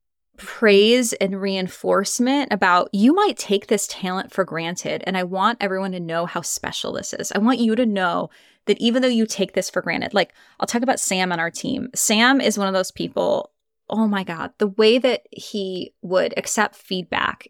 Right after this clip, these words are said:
and learn from feedback and really strive to kind of understand, like,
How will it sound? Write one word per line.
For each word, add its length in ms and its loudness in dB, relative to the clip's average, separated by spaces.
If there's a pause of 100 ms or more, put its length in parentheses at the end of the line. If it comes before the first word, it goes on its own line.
and 200 -2
learn 280 4
from 240 -2
feedback 720 -4 (520)
and 360 -2 (640)
really 640 0
strive 760 0
to 120 -10
kind 220 -4
of 80 -10 (100)
understand, 720 0
like, 220 -6